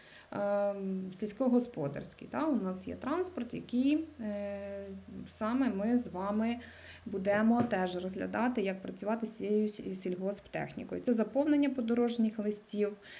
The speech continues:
це, е, наші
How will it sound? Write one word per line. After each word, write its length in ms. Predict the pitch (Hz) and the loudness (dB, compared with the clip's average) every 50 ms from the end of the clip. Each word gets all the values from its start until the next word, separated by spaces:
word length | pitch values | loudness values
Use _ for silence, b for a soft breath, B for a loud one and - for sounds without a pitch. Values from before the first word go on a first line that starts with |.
| B B B B B | B B B B B
це, 360 | - - 240 226 226 214 196 190 190 190 190 - 196 | -2 2 4 6 6 6 4 2 0 -4 -6 -6 -4
е, 40 | 190 185 185 180 180 180 180 180 180 180 | -2 -2 0 0 0 0 0 0 0 0
наші 680 | 180 180 180 170 170 175 165 - - - 175 170 175 175 | 0 0 -2 -2 -2 -2 -4 -4 -4 -4 -2 -2 0 0